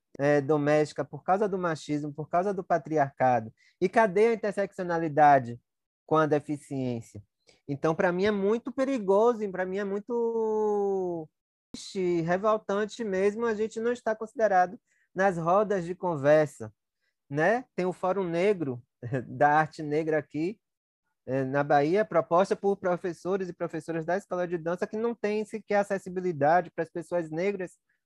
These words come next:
com deficiência acessarem aquelas informações, que a gente não quer saber só sobre deficiência,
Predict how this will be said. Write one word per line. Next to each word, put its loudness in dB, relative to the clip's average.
com 0
deficiência -4
acessarem 2
aquelas -2
informações, -4
que 2
a 4
gente -4
não -2
quer 4
saber -4
só 2
sobre -6
deficiência, -6